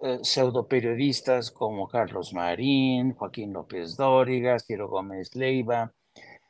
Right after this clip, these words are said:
se traguen, se traguen todas sus mentiras y que espero que esto de alguna manera empuje, eh, eh, un, eh, empuje,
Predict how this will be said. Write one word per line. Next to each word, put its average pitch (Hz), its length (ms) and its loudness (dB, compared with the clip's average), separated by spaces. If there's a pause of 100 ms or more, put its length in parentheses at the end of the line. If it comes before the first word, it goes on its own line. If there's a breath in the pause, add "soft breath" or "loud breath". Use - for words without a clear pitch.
se - 320 2
traguen, 196 760 8
se 139 220 0
traguen 160 380 4
todas 156 300 4
sus 123 240 -4
mentiras 120 840 0
y 120 100 -4
que 113 120 -8
espero 131 520 2 (580 loud breath)
que 143 360 6
esto 170 360 2
de 135 100 2
alguna 156 340 2
manera 135 680 2
empuje, 131 840 2 (100)
eh, 123 260 -2
eh, 120 340 -4
un, 123 540 -12 (720)
eh, 131 160 -2
empuje, 202 640 4